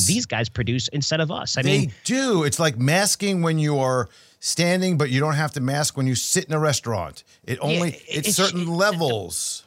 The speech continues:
Speaker 1: the, the politics behind this is absolutely, uh, amazing to me. It's almost like co-, we shut down all coal, and even, uh, uh, yet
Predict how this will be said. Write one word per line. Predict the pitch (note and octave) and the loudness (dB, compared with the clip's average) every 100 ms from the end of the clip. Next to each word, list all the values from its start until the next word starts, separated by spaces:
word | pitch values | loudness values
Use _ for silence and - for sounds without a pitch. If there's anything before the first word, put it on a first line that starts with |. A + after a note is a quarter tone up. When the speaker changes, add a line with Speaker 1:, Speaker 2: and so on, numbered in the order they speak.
| - | -10
Speaker 1:
the, | F3 | -10
the | C3 | -6
politics | D#3+ - F3+ - G#3+ F3 - | -6 -4 -4 -4 -4 -6 -6
behind | D3 B2+ - B2 | -8 -8 -6 -2
this | A2+ G#2+ | 0 2
is | B2+ A#2 | 0 -4
absolutely, | D#3 - D#3 D3 C#3 C3+ | -6 -4 -6 -4 -4 -2
uh, | C3 - | -4 -2
amazing | B2+ A#2+ F3 F3+ G#2 | 0 2 2 0 -2
to | F2+ G2 | -2 -2
me. | B2+ | 0
It's | F#3+ | 2
almost | F#3+ A#3 A3 | 2 2 0
like | F3 | -2
co-, | E3 | -2
we | D#3 | 0
shut | - G#3 | 0 -2
down | G3+ F3 | -2 -4
all | E3 D#3+ | -2 -4
coal, | D3+ - C#3 G#2+ | -6 -8 -8 -6
and | A#2 | -6
even, | D3 C#3+ C#3+ C3+ C#3 | -4 -2 -2 -4 -4
uh, | C#3+ C#3 | -4 -4
uh, | |
yet | B2+ C3 C#3+ | -2 -2 -2